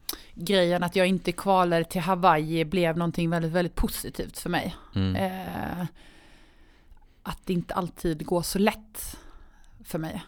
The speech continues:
Speaker 1: Jag har ganska lätt så här, när jag sätter upp speciellt mål, alltså fysiska mål, träningsmål, så lyckas jag ganska ofta, för jag är så, jag har tränat hela mitt liv, jag är så medveten om kroppen. Jag skulle aldrig sätta upp ett mål som var helt orealistiskt, liksom. Ehm,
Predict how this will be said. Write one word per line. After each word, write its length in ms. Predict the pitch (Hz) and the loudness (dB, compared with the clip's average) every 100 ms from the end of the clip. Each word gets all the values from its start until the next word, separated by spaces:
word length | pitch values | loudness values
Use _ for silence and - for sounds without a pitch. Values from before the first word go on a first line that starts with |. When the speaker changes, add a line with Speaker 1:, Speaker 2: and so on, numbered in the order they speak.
| - | -10
Speaker 1:
Jag 180 | 202 196 | -2 0
har 200 | 185 185 | 2 0
ganska 420 | 185 185 - 175 | -2 -4 -4 -4
lätt 300 | 175 156 - | -4 -6 -10
så 160 | - 170 | -8 -4
här, 60 | |
när 80 | 170 | -2
jag 60 | 170 | -2
sätter 260 | 175 - | -4 -4
upp 80 | 175 | -6
speciellt 480 | - 165 - 165 - | -6 -6 -2 -4 -2
mål, 360 | 170 156 165 175 | -2 0 -4 -6
alltså 160 | 165 165 | -6 -6
fysiska 680 | - 180 139 - 160 - | -2 -2 -2 -4 -4 -2
mål, 240 | 156 156 147 | -2 0 -2
träningsmål, 800 | - 175 151 151 156 - 139 120 | -2 -2 0 -2 -6 -4 -4 -4
så 140 | - | -4
lyckas 440 | 165 - - - 170 | -4 -4 -6 -6 -4
jag 120 | 139 | -4
ganska 280 | 147 135 160 | -4 -6 -10
ofta, 300 | - - 127 | -12 -10 -8
för 120 | 160 | -6
jag 60 | |
är 40 | 156 | -4
så, 220 | 147 147 - - - - - - - - | -4 -4 -6 -20 -18 -18 -18 -20 -20 -14
jag 80 | 170 | -8
har 100 | 180 | -8
tränat 400 | - 185 170 165 | -6 -4 -4 -4
hela 180 | 170 165 | -2 -2
mitt 140 | 165 | -2
liv, 100 | 175 170 | 0 2
jag 20 | |
är 40 | 170 | 0
så 140 | 170 | 0
medveten 420 | 170 165 156 - | -4 -2 -4 -4
om 80 | 156 | -4
kroppen. 440 | - 160 - - | -4 -10 -6 -2
Jag 100 | 156 | -2
skulle 140 | - 175 | 0 0
aldrig 160 | 165 | 0
sätta 280 | - - - | -2 -6 -6
upp 160 | - - | -8 -6
ett 120 | 160 | -2
mål 260 | 175 156 156 | 0 2 0
som 120 | 160 | -2
var 60 | 156 | -2
helt 300 | 160 156 - | 0 -2 2
orealistiskt, 840 | 180 156 156 165 - - 147 - | 2 2 0 -2 -6 -4 -6 -4
liksom. 380 | - - 156 156 - - - - - - - - - | -6 -2 0 0 -4 -18 -20 -20 -20 -20 -20 -18 -2
Ehm, 840 | 165 160 156 156 151 151 151 | 0 0 0 0 -2 -2 -2